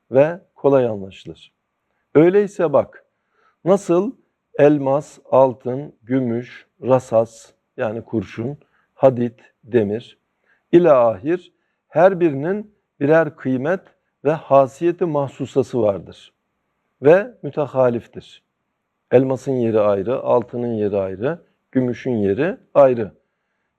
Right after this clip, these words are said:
Diyelim ki inşaatta demir kullanıyoruz, altın kullanmayız.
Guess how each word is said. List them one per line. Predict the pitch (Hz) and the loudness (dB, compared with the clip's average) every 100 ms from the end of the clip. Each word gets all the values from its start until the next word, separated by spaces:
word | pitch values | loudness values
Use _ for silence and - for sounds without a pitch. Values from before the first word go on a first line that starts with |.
| - | -4
Diyelim | 131 127 | -2 -2
ki | 120 127 | -6 -8
inşaatta | 120 117 120 117 113 147 | -10 -6 0 0 0 -6
demir | 131 131 135 | -4 -2 -2
kullanıyoruz, | - 107 104 98 92 104 151 - _ - | -4 -6 -4 -4 -6 -10 -14 -18 _ 0
altın | 131 107 - 139 180 _ | 0 0 -4 -10 -10 _
kullanmayız. | - 160 160 151 131 104 - - | -8 -4 -2 -2 0 -2 -4 -18